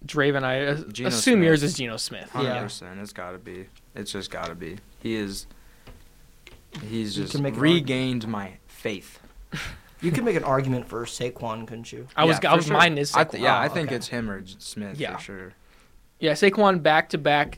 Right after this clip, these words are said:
Speaker 1: injuries, or season-ending injuries the last two years, and he comes back and, uh, has an absolutely amazing season,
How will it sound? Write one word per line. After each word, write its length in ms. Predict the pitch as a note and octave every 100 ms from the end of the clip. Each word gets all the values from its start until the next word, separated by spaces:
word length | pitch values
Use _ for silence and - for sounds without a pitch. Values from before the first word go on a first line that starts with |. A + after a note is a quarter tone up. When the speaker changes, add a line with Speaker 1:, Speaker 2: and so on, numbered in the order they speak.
| -
Speaker 1:
injuries, 640 | D#3 D3+ D3+ D3 C#3+ - - _
or 180 | D#3+ D3 D3+
season-ending 640 | - F3+ F3 C#3+ D3+ C#3+
injuries 480 | C3+ D3+ C#3+ C#3 C3+
the 100 | C#3+
last 300 | C3+ C#3 -
two 100 | -
years, 280 | C#3+ C#3+ C#3+
and 80 | C#3+
he 20 |
comes 220 | D3 D3
back 320 | C#3+ C#3 C#3
and, 200 | C3 B2+ - - - - - -
uh, 160 | C#3+ C3
has 420 | D#3+ D#3 C#3+ C3+
an 100 | C3+
absolutely 360 | B2+ C3 C3+ C3
amazing 380 | C3 B2 C3+ B2+
season, 500 | - B2 B2 B2+